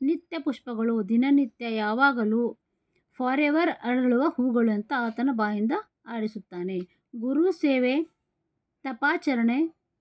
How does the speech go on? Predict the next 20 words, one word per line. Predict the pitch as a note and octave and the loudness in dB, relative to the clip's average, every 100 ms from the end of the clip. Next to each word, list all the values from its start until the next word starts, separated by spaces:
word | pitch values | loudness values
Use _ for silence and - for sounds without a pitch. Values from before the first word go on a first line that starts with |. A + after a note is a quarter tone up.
| - | -10
ಒಂದು | A#3 B3 | -4 -4
ಆದರ್ಶದ | G#3 A3+ A#3 D#4 D#4 C4+ | -2 -2 0 0 0 0
ಸಾಧನೆಯಲ್ಲಿಯ | C4+ - A#3 A3+ A#3+ A#3 G#3+ G#3+ B3+ F4 _ _ | 0 0 0 2 2 2 2 2 0 -2 _ _
ನಿರಂತರ | A3+ A#3+ C#4+ D4+ C#4+ C#4 C#4 | -6 -2 2 2 2 -2 2
ನಿರ್ಮಲ | B3 B3 C4 B3+ C4 C#4 D#4+ _ _ _ _ _ _ | 2 2 2 0 0 -2 -4 _ _ _ _ _ _
ಚಿತ್ತದ | - D4+ - C4 | -6 -6 -6 -2
ನಿರಪೇಕ್ಷ | C4 A#3+ A#3+ A#3+ C#4+ - D#4 | 0 0 -2 -4 -6 -2 -4
ಶ್ರಮದಿಂದ | C4+ B3+ B3+ A#3+ A#3+ | 0 0 0 0 0
ಹೊರಟ | A#3+ A#3 C4+ C4 | 0 0 0 -2
ಬೆವರ | A#3 A3+ A#3+ | 0 0 0
ಹನಿ | A#3 A3 C#4+ | 2 2 2
ಸ್ವಾತಿಯ | - A#3 A3 A3+ A3 | 0 -2 0 0 0
ಮಳೆ | G#3 B3 | 0 0
ಸಿಂಪಿಯನ್ನು | D4 A#3+ A3 A3+ G#3+ G#3+ | 0 0 0 2 0 0
ಸೇರಿ | G#3+ B3 D4+ F#4+ C4+ _ _ | 0 0 2 2 0 _ _
ಮುತ್ತಾಗುವಂತೆಯೇ | B3+ C#4 - D#4 C#4+ C4+ B3+ B3+ C4+ | -14 -12 -8 -4 -2 -2 -4 -4 -6
ಪಂಪಾ | D4 A#3+ A3 C#4+ | -4 -6 -2 -2
ತೀರದಲ್ಲಿ | D4 C#4 B3 A3+ A#3 | 0 0 0 0 0
ಪೆಂಪಿನ | B3 - _ C4 D#4+ F4 D4 C#4 | -2 -8 _ -2 -2 0 0 2
ಎಂದು | C#4 A#3+ A#3 D#4+ B4 | 2 0 0 -2 -4